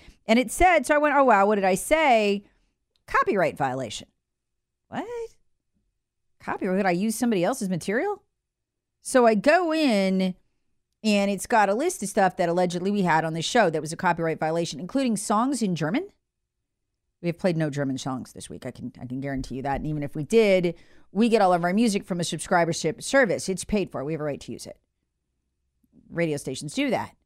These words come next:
So I'm going through and I'm looking at what they're saying I played, and they give you specific timestamps. So I'm going back to see, like, was any music playing? Did the algorithm get confused? No music was playing. But during all fourteen instances over the last two days,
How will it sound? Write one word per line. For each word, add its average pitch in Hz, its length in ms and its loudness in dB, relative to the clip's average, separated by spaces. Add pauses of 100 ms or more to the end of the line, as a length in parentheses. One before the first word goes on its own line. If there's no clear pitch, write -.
(480)
So - 120 -6
I'm 254 80 2
going 339 260 4
through 220 560 2
and 196 220 0
I'm 196 140 0
looking 262 280 0
at 240 60 0
what 214 140 2
they're 196 100 -2
saying 180 300 -2
I 180 80 0
played, 254 320 4
and 220 180 2
they 226 60 4
give 285 240 0
you 285 100 0
specific 220 460 -4
timestamps. 381 480 -4
So 202 100 -2
I'm 202 60 0
going 214 200 0
back 185 200 2
to - 60 -14
see, 180 60 -12
like, 170 160 -4
was 175 220 -2
any 196 220 2
music 262 340 2
playing? 254 440 2
Did 170 200 0
the 156 240 0
algorithm 202 600 0
get 170 180 -6
confused? 190 400 -4 (260)
No 196 220 4
music 196 260 0
was 175 140 -6
playing. 160 320 -8 (1080)
But 214 120 2
during 220 240 2
all 277 240 4
fourteen 311 500 -2
instances 196 840 -4 (320)
over 214 120 0
the 233 60 0
last 220 300 2
two 233 120 -2
days, 190 680 2